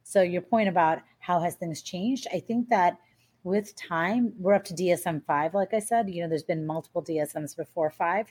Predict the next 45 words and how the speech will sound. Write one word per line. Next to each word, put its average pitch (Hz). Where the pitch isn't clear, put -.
obviously, 156
as 143
the 151
number 147
says. 208
Um, 180
and 202
I 202
think 240
with 180
time, 180
we're 165
also 160
understanding 156
the 180
illness 196
better, 233
that 175
it's 208
something 233
that 196
occurs 190
in 185
people's 185
twenties 196
and 170
thirties, 190
and 190
some 277
people 320
even 277
younger, 208
they 180
present 175
with 165
symptoms. 247
So 202
we 196
realize 202
that 165
this 247
is 381
something 208
that 180
people, 208